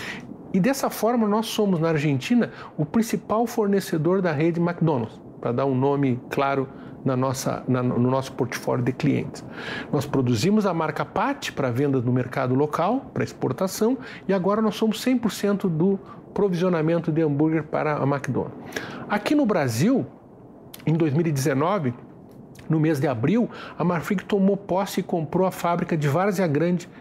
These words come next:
da B R F. Essa fábrica, fábrica de Várzea Grande, que era da B R F,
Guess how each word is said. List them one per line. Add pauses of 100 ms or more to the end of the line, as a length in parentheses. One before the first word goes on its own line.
(140)
da
B
R
F. (480)
Essa
fábrica,
fábrica
de
Várzea
Grande, (180)
que
era
da
B
R
F,